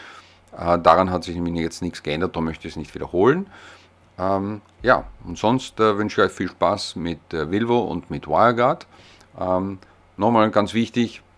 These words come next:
verwendet unseren, äh, Testbericht, schaut euch hier an, wir werden den heute updaten, ja, ähm, damit die neuesten Informationen drinnen sind, und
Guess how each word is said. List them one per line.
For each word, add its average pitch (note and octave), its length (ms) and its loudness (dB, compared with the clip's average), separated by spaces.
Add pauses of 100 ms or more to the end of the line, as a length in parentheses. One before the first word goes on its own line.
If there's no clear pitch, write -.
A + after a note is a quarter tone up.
(260)
verwendet F#2+ 400 0
unseren, F2+ 580 -2 (340)
äh, D#2+ 360 -2 (100)
Testbericht, C3+ 560 0
schaut F#2+ 220 0
euch F#2 100 -2
hier E2+ 160 2
an, C3+ 340 -2
wir F2+ 120 -6
werden F2+ 160 0
den E2+ 160 -2
heute D2+ 240 0
updaten, A#2 580 -4 (160)
ja, C#3+ 240 -4 (720)
ähm, F#2 480 2 (880)
damit G2 300 2
die F#2+ 40 0
neuesten F2 300 -2
Informationen E2+ 640 -4
drinnen B2+ 240 -4
sind, F3 240 -8 (1800)
und G#2+ 460 2